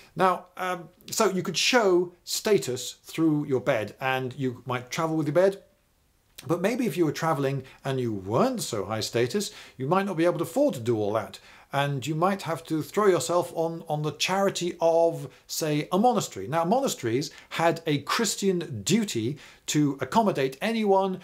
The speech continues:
who needed accommodating. And a lot of people, uh, took advantage of this Christian duty and so would show up at the monastery <laughs> saying, "Oh, I know, would you believe it? They got caught out in the weather again,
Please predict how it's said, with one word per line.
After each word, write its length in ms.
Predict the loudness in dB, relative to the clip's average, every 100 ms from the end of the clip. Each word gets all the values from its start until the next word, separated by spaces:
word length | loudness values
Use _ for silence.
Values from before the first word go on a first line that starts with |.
| -16
who 200 | -8 -4
needed 420 | -2 -2 0 0 -2
accommodating. 680 | -4 -2 -2 -2 -6 -6 -8
And 180 | -6 -4
a 80 | 2
lot 160 | 2
of 80 | 0
people, 380 | -4 2 0 0 -14 -20 -14
uh, 120 | -10 -4
took 180 | 0
advantage 420 | 4 4 4 -2 -6
of 140 | -8
this 160 | -10 -8
Christian 420 | -8 -6 -6 -2
duty 340 | -2 0 -2
and 220 | -2 -4
so 200 | 0 2
would 140 | 2 2
show 200 | 2 2
up 80 | 2
at 60 |
the 60 | -4
monastery 360 | -2 -2 0
<laughs> 60 | 0
saying, 100 | -2 -8 -12 -10
"Oh, 160 | -10 -10 -10 -10 0
I 120 | 2
know, 240 | 4 4 4
would 140 | 2
you 80 | 0
believe 240 | 2 2
it? 60 | 2
They 60 |
got 180 | -2 -2
caught 260 | 2 2 4
out 160 | 2
in 100 | 2
the 60 | 0
weather 360 | 0 -2 -4 2
again, 640 | 4 6 4 2 2 -4